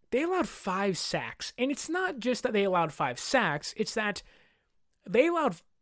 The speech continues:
a large portion of their sacks in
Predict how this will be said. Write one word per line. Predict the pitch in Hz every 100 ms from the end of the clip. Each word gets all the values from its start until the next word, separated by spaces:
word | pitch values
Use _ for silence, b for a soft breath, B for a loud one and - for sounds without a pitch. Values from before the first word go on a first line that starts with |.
| _ _ _ _ -
a | 226
large | 262 285 - -
portion | - 285 269 - 220
of | 180
their | 175
sacks | - 185 170 160 -
in | - 185